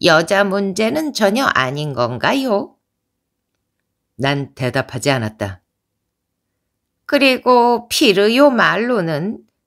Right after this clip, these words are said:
당신이 그걸 잔뜩 가지고 있다더군요. 돈 말입니다.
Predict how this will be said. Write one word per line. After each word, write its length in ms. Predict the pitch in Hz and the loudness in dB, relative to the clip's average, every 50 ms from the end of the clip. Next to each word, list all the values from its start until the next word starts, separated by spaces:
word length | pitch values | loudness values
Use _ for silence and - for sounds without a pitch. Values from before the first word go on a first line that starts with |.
| _ _ _ _ _ _ | _ _ _ _ _ _
당신이 560 | - 269 262 269 269 - 311 277 370 381 370 | -2 -2 -2 -2 -4 -6 -6 -6 -6 -6 -8
그걸 300 | - - 294 - 403 427 - - _ _ _ _ | -10 -12 -10 -8 -10 -10 -10 -14 _ _ _ _
잔뜩 800 | - - - 254 240 277 - _ _ _ _ _ 330 330 339 _ _ _ - | -10 -6 -6 -6 -6 -8 -12 _ _ _ _ _ -8 -8 -8 _ _ _ -10
가지고 480 | - 254 220 - - 269 269 - 302 | -6 -6 -6 -4 -6 -10 -8 -4 -4
있다더군요. 1000 | 214 170 - _ - 151 143 - 117 123 139 - 107 110 143 160 190 240 311 - _ _ _ _ _ _ _ _ _ _ _ _ _ _ _ _ _ _ - | -4 -4 -6 _ -2 -2 0 0 -2 -2 -2 -4 -8 -8 -6 -6 -6 -6 -8 -12 _ _ _ _ _ _ _ _ _ _ _ _ _ _ _ _ _ _ 0
돈 680 | - 269 247 233 233 233 226 233 233 226 233 226 220 220 | 2 4 4 4 4 2 2 0 0 -2 -2 -2 0 0
말입니다. 840 | 190 127 - - - 67 65 69 80 65 - - - - - _ | 0 0 0 -2 -6 -12 -12 -12 -12 -12 -12 -14 -18 -18 -18 _